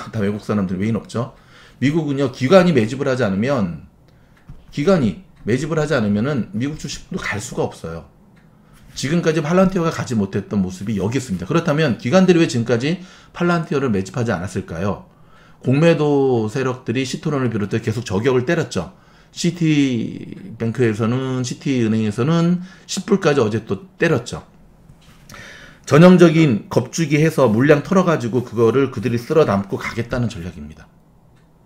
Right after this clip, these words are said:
뭐 전형적인 미국 시장에서 볼 수 있는 모습이죠. 어제 우리는 봤습니다. 씨디 보고서에서 팔란티어 주가를 십오 불에서 십 불로 쳤더니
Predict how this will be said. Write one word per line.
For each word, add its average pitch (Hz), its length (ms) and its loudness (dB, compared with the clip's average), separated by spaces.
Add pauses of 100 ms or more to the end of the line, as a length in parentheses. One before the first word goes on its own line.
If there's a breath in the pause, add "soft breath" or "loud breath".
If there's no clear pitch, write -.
(220)
뭐 - 80 -12
전형적인 160 720 0
미국 123 500 -4 (600)
시장에서 147 440 -4
볼 120 160 -2
수 - 140 -8
있는 120 160 0
모습이죠. 95 600 -8 (640 soft breath)
어제 151 140 2
우리는 156 320 2
봤습니다. 117 560 -2
씨디 151 520 0
보고서에서 110 720 -2
팔란티어 151 400 -2
주가를 120 360 -4
십오 160 240 -2
불에서 135 160 0
십 - 160 -10
불로 - 180 -2
쳤더니 175 580 -2